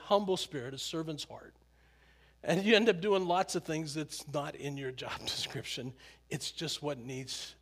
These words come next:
to be done. I used to tell teachers when I would talk to them, I said, One of the main requirements is you need to have a servant's heart and you need to be extremely flexible.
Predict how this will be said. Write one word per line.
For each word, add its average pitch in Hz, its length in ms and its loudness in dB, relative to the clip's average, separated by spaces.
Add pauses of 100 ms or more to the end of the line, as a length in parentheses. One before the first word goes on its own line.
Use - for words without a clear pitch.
to - 80 -14
be 127 120 -10
done. 123 240 -8 (640)
I - 80 -2
used 175 180 0
to 170 80 0
tell 165 240 6
teachers 165 460 -2
when 156 100 0
I 143 80 2
would 143 140 -2
talk 160 260 2
to 170 80 -4
them, 151 80 0
I 143 80 0
said, 139 240 -6 (100)
One 156 140 -2
of 156 80 -4
the 147 240 -8
main 160 280 -2
requirements 151 800 -2 (640)
is 139 320 0
you 147 120 0
need 147 200 2
to 147 40 4
have 147 120 4
a 143 60 2
servant's 156 440 -2
heart 151 260 0
and 147 120 -2
you 139 80 -2
need 143 180 -4
to 143 60 -6
be 139 160 -4
extremely 165 1080 2
flexible. 110 600 -10